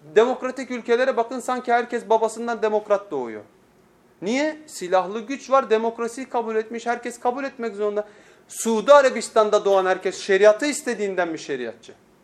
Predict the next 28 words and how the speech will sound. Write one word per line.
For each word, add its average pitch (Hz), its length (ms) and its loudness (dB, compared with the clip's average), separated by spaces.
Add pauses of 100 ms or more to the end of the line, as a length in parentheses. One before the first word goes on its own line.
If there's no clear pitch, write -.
(240)
Silahlı 185 560 0
bir 185 60 -8
güç 220 280 -10
var, 240 200 0 (380)
hesapta. 185 600 0 (500)
Ay, 180 160 -2
hesapta 196 460 -2
da 175 80 -4
şeriatla, 170 540 -2
hadi 143 260 -4
o, 156 140 -4 (120)
o 160 140 -6
da 160 60 -10
işine 160 320 -10
gelen 143 320 -6
zenginlere 139 640 -8 (320)
yapmıyorlar, 151 520 0
fakirlere 143 540 -6
yapıyorlar 147 560 -6
da. 104 80 -14 (600)
Hesapta 214 500 0
bir 220 60 -12
şeriat 156 460 -4
var, 226 100 2
onunla 180 360 -2
da 214 80 -4
hükmetmeye 151 540 -10
çalışıyorlar. 110 540 -18